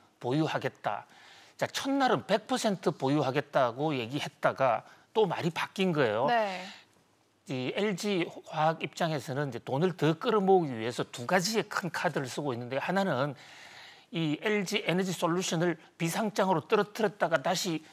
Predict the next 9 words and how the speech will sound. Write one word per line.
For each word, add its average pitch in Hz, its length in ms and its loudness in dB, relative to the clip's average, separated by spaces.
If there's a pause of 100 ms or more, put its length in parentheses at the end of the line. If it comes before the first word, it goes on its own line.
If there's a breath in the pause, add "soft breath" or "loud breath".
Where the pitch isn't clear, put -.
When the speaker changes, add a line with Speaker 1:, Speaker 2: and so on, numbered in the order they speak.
Speaker 1:
상장으로 185 560 0
가져오면서 185 880 2 (400 loud breath)
따 202 240 8
상상상이라는 180 880 2
아이피오 180 540 2
대박을 147 360 2
노리겠다 147 520 2
하는 135 220 -2
거하고, 113 320 0